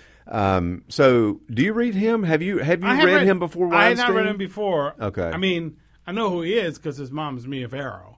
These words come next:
Speaker 1: Oh, see, I didn't know that.
Speaker 2: Yeah, Mom.
Speaker 1: Okay.
Speaker 2: <clears throat> So it helps, it helps if you're
Speaker 1: Born on second base, at
Speaker 2: born on
Speaker 1: least.
Speaker 2: second
Speaker 1: Yeah,
Speaker 2: base. But
Speaker 1: yeah.
Speaker 2: he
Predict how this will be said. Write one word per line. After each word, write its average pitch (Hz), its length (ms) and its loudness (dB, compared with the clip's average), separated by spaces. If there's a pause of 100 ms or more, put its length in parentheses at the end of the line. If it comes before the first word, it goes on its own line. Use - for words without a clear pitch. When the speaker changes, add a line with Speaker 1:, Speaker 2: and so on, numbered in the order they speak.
(300)
Speaker 1:
Oh, 131 100 0
see, 139 160 -2
I 160 100 4
didn't 185 200 -2
know 226 140 2
that. 92 280 -4
Speaker 2:
Yeah, 233 140 -2
Mom. 165 200 -4 (100)
Speaker 1:
Okay. 120 380 2 (160)
Speaker 2:
<clears throat> - 160 -20
So 233 420 4
it 226 220 -4
helps, 269 500 0 (520)
it 196 120 -6
helps 240 400 -4
if 151 160 -10
you're 156 200 -8 (160)
Speaker 1:
Born 123 260 2
on 117 100 4
second 120 320 0
base, 117 240 4
at - 40 -4
Speaker 2:
born - 120 2
on 120 60 4
Speaker 1:
least. 117 120 0
Speaker 2:
second 190 180 -4
Speaker 1:
Yeah, 90 240 0 (180)
Speaker 2:
base. - 80 -8
But 220 220 0
Speaker 1:
yeah. - 40 -18
Speaker 2:
he 262 540 0